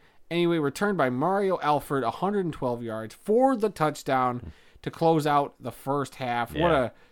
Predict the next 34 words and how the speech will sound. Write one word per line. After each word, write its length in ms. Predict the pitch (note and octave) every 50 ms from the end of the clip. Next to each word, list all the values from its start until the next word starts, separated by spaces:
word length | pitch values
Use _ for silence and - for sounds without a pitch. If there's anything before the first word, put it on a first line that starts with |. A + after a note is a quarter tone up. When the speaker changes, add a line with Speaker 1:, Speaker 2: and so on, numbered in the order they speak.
| -
Speaker 1:
turnaround 420 | - - - E3 D#3+ D#3+ D3+ C#3+ C#3
that 160 | C#3+ D3+ C3+
was, 120 | C#3 C#3
'cause 100 | E2+ D2+
Speaker 2:
Yep. 80 | D2+ D2+
Speaker 1:
the 60 | D#3+
score 300 | - - - C4+ D4 D4
was, 320 | A#3+ D#3+ C3 B2+ A#2 - - - - - - - - - _ _ - - - - _ -
uh, 300 | C3 C3 B2+ B2+ A#2+ A#2 B2
Speaker 2:
It 40 | -
was 160 | B2 G#2+ -
close. 320 | - - F#2 C#2 C2+ D2 -
Speaker 1:
it 20 | G3+
was, 80 | A#3+
like, 100 | A3 C#3
fourteen 680 | - - - F3 F#3 F3 - - - E3 E3 E3 D#3+ D3
to 400 | C3+ B2 A#2+ A#2 A2+ A2 A2 G#2+ A#2 - - _ _ _ G2+
nine 500 | A#2 A2+ A#2 A#2 B2+ C3 C3 B2+ A#2+ A#2
or 80 | A2
something 360 | G#2 - B2 A2 A2 - A2 A2
like 220 | A2 G#2+ G#2 G2+ -
that, 220 | A2 G#2+ G#2+ G#2
maybe. 460 | G#2+ G#2+ G#2+ G#2+ G#2 G#2+ G#2+ G#2+ G#2+
Bec-, 340 | G#2 A2+ A2+ - - - -
no, 280 | C3+ C#3+ D3+ C#3 A2+ G#2
it 80 | F#2 E2
was, 160 | B2+ C3 D3
like, 100 | C#3+ B2
eleven. 600 | B2 B2+ C3 D3 E3 E3+ D3+ B2+ G#2+ G2+ G2+ - _ _ _ _ _ _ _ _ _ _ -
It 60 | B2+
was 120 | B2+ B2+ B2+
eleven 400 | B2 A#2+ B2+ C#3 C#3+ C#3+ D3 C#3
to 40 | C3
nine, 540 | B2 B2 A#2+ A#2+ A#2 A2+ A2+ A2+ A2 A2 G#2+